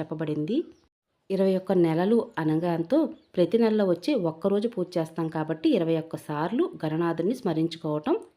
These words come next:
ఈ ముడుపుని పూజలో పెట్టి పూజ చేసుకోవటం. సులభమైన పద్ధతిలో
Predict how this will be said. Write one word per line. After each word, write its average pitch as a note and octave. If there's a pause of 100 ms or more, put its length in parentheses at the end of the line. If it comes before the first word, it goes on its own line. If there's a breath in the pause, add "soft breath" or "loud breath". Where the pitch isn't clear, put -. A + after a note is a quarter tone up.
ఈ G3
ముడుపుని F#3
పూజలో E3
పెట్టి D#3+
పూజ F#3+
చేసుకోవటం. C3+ (840)
సులభమైన G#3+
పద్ధతిలో F3+